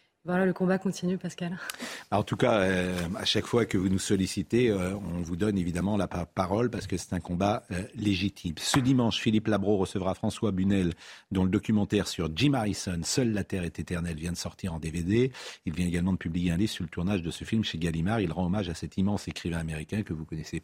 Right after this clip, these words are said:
Speaker 2: sans doute, Jim Harrison. Sur le plateau, il y aura Valérie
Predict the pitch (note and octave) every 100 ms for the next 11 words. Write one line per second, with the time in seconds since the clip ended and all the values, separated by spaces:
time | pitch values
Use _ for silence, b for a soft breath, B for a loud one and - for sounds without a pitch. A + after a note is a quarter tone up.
0 | _ - - F#2+ G2+ G2 F2+ G2+ F#2+ -
1 | E2 D#2+ - A2 C3 C#3 B B - G2
2 | F#2+ - F#2+ G#2+ G2 F2 E2 E2+ A#2 A2+
3 | G#2+ F#2 F#2+ F2